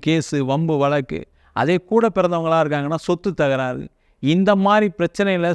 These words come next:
சந்திக்கக்கூடிய ஒரு சூழ்நிலை இந்த மீனராசி என்பவர்களுக்கு இந்த ரெண்டு ராசி, அதாவது துலாமும்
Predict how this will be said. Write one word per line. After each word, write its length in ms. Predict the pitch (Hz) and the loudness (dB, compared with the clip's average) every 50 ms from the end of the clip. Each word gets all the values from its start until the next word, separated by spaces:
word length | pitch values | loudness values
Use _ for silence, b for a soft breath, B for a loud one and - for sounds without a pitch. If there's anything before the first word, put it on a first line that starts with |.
| - - | -2 -4
சந்திக்கக்கூடிய 720 | 143 147 160 170 180 151 - 175 156 - 156 143 143 143 | -2 -2 0 0 0 2 0 0 -2 -2 -4 -2 -2 -2
ஒரு 140 | 131 127 123 | -2 -4 -6
சூழ்நிலை 560 | - - 151 160 156 147 131 131 147 180 190 - _ _ _ _ _ _ - | -6 -6 -4 -4 -2 -2 0 0 -2 -2 -4 -8 _ _ _ _ _ _ -8
இந்த 480 | 117 123 131 131 131 151 175 180 175 - 135 | -4 -2 -2 0 0 0 0 0 -2 -2 -2
மீனராசி 460 | 139 165 175 175 165 156 151 143 - 147 | 0 0 2 2 2 0 0 -2 -2 -2
என்பவர்களுக்கு 400 | 139 135 123 123 127 135 143 180 | -2 -2 -2 -2 -2 -2 -2 -2
இந்த 280 | 175 143 139 139 139 | 0 0 0 0 0
ரெண்டு 260 | 127 127 135 139 139 | 0 -2 -2 0 0
ராசி, 320 | 135 135 143 143 - - - | 0 0 -2 -2 -4 -6 -6
அதாவது 340 | 123 131 131 139 147 135 - | -4 -4 -2 -2 -4 -4 -4
துலாமும் 540 | - 147 160 160 156 151 147 156 185 214 | -2 0 0 0 0 0 -2 -4 -4 -6